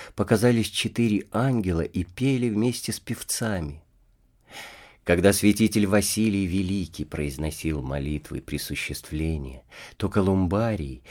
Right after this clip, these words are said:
или золотой голубок, висевший над престолом, сотрясался невидимой силой.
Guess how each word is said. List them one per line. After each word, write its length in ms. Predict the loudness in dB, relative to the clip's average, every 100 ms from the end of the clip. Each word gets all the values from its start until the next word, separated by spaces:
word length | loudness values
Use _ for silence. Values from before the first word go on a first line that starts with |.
| -16 0
или 240 | 4 4
золотой 580 | 4 4 2 0 0 0
голубок, 720 | 0 0 0 -2 -4 -4 -4
висевший 640 | -4 -2 -2 -2 -2 -2
над 200 | -2 -4 -6
престолом, 760 | -6 -6 -6 -4 -2 -2 -4 -10 -12
сотрясался 920 | 0 0 2 0 0 -2 -2 -2 -2 0
невидимой 600 | 2 2 0 0 -2 -2
силой. 600 | -6 -8 -6 -6 -10